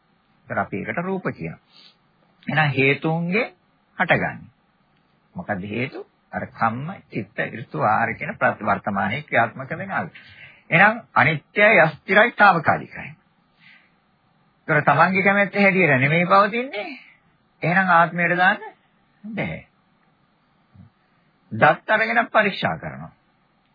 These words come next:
සම්මරගෙන පරීක්ෂා කරනවා. නිට්ටයයි, ස්ථිරයි, සදාකාලිකයිද? අනිත්‍යයි, අස්ථිරයි, තාවකාලිකයි.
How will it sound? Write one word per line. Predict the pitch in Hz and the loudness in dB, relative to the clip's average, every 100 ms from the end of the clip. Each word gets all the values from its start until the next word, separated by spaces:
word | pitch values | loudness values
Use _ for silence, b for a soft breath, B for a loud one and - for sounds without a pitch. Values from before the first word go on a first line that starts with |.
| _ _ _ _ - | _ _ _ _ -4
සම්මරගෙන | - 147 185 196 208 214 220 | 2 2 2 4 4 4 2
පරීක්ෂා | 208 202 175 - 95 | 4 2 2 0 -2
කරනවා. | - - - - _ - - _ _ | -2 -12 -16 -20 _ -20 -20 _ _
නිට්ටයයි, | 110 123 120 - 143 143 | -6 -6 -4 0 2 0
ස්ථිරයි, | 143 - 127 101 | -4 -4 -2 -2
සදාකාලිකයිද? | - 85 101 95 117 123 127 127 151 160 196 392 | -6 -2 -2 0 2 2 0 0 0 2 -2 -8
අනිත්‍යයි, | 392 143 139 - 170 156 | -4 -4 -4 -10 -6 -4
අස්ථිරයි, | 151 156 - 269 349 | -4 -6 -12 -12 -12
තාවකාලිකයි. | - - - - - - - - | -10 -10 -10 -10 -10 -12 -18 -20